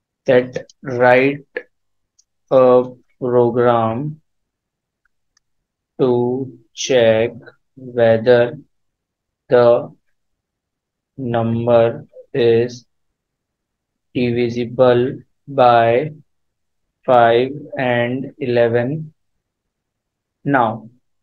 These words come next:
नेक्स्ट यहाँ पे मैं ऐड करूँगा सीएलएस। अब मुझे यहाँ पे एक वेरिएबल, एक नंबर चाहिए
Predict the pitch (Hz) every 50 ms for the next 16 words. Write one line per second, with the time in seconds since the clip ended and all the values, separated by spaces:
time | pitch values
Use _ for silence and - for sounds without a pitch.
0 | _ _ - 139 135 135 139 139 - - - 147 139 131 123 - 139 135 135 135
1 | 135 139 156 156 156 - - - 135 135 135 139 - 147 135 139 139 135 139 135
2 | 135 - - - 131 127 131 131 131 139 151 151 - - - - - - _ _
3 | _ _ _ _ _ _ _ _ _ _ _ _ _ _ _ _ _ _ _ _
4 | _ _ _ _ _ _ _ _ _ - 135 135 139 147 139 147 151 147 139 151
5 | 160 151 147 139 131 135 127 135 135 127 135 135 135 131 131 127 123 127 135 135
6 | 131 - 135 131 131 135 147 147